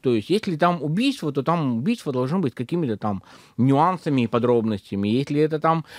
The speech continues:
а, Д Т П, то там обязательно должен поучаствовать кто-то там высокопоставленный там или ещё что-то. Если это информация о представителях власти, то желательно, что они должны быть каким-то образом там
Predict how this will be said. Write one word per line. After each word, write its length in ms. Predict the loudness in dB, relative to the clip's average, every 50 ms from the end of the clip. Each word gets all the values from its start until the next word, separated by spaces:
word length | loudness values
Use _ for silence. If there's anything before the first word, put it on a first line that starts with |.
| -16 -6 -2
а, 120 | -2 0
Д 160 | 2 0 2
Т 100 | 2 0
П, 240 | 0 2 2 2 2
то 100 | 2 2
там 200 | 2 2 2 2
обязательно 420 | 0 2 2 0 0 0 0 0
должен 300 | 0 0 0 0 -2 -4
поучаствовать 720 | -2 0 0 2 2 2 0 0 -2 -2 -4 -2 -2 -2 0
кто-то 180 | 2 2 2
там 260 | 2 0 0 0 0 0
высокопоставленный 920 | -2 -2 -4 -6 -6 -6 -6 -8 -4 -2 0 0 2 0 0 0 -2 -2
там 220 | -2 -2 -2 0 0
или 140 | 0 0 0
ещё 280 | 0 -2 -2 -4 -4
что-то. 360 | -4 -6 -8 -8 -8 -4 -4
Если 320 | -2 -2 -2 0 0 0 0
это 300 | 0 2 0 -2 -2 -2 -6 -16 -20 -8 -8
информация 760 | -4 -2 0 0 2 2 2 0 0 0 2 2 4 4 4
о 480 | 4 2 2 2 2 2 2 0 0 0
представителях 680 | -2 -4 -4 -4 -2 -2 0 0 0 0 -2 -2 0 0
власти, 400 | 2 2 2 0 0 -2 -4 -4 -2
то 260 | 0 0 2 2 2 2
желательно, 440 | 2 2 2 2 0 0 -2 -2
что 260 | -2 0 0 0 2 2
они 220 | 2 0 0 0
должны 340 | 0 0 0 0 0 0 -2
быть 220 | -2 -2 -4 -4 -8
каким-то 400 | -10 -4 -2 -2 -2 0 -2 -2
образом 380 | 0 0 0 0 -2 -2 -2
там 180 | -2 -2 -2